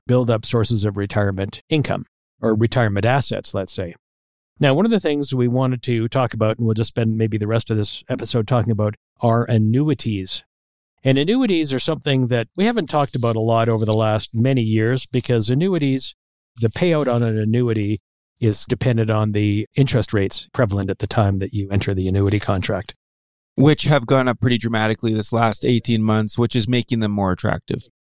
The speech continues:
Speaker 1: Exactly. So let's talk about what an annuity is. An annuity is a financial product. It provides you a guaranteed regular income, and it can be for life.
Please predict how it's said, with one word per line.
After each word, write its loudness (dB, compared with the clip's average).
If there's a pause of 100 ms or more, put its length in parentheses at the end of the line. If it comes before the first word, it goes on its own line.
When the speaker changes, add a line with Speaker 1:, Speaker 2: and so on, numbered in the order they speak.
(220)
Speaker 1:
Exactly. -2 (260)
So 2
let's 2
talk 2
about 2
what 2
an 2
annuity 0
is. -4
An 2
annuity 0
is -4
a -4
financial 0
product. -2 (420)
It -2
provides 2
you 2
a 0
guaranteed 0
regular 0
income, 0 (460)
and 4
it -4
can 2
be 2
for -2
life. -2